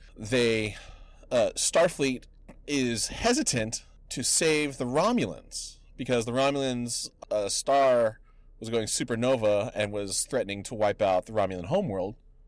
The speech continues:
worlds, sorry. And, uh, Starfleet and, and the Federation and, and Romulan, Romulus have been at each other's throats for,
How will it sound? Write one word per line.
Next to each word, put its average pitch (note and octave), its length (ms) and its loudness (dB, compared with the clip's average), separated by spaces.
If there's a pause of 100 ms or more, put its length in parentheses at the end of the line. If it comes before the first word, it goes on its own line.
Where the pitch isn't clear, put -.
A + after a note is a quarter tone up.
(400)
worlds, A#2+ 600 -6 (360)
sorry. F#2+ 340 -2 (640)
And, A#2+ 500 -2 (240)
uh, C3 60 2
Starfleet C#3 720 2 (100)
and, A2 420 -4
and G#2+ 500 -2
the C#3+ 60 -2
Federation E3 500 2
and, A2 360 -4
and G#2+ 200 0
Romulan, A2+ 680 -4
Romulus C3 560 2 (460)
have C3 260 2
been C3 160 2
at C3 100 2
each B2+ 160 -2
other's B2 220 0
throats D3+ 440 2
for, G#2+ 440 -2